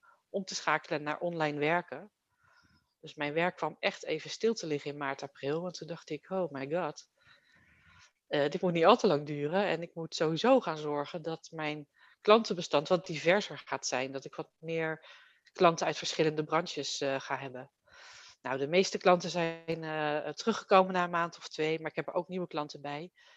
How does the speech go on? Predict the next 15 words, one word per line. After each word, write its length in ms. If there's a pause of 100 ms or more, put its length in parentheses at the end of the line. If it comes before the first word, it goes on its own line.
(160)
die 120
niet 200
in 140
de 80
opleidingwereld, 960
eh, 240
zitten. 500 (540)
Dus 120
mocht 260
er 60
nog 180
iets 140
zo 180
gebe-, 240
eh, 220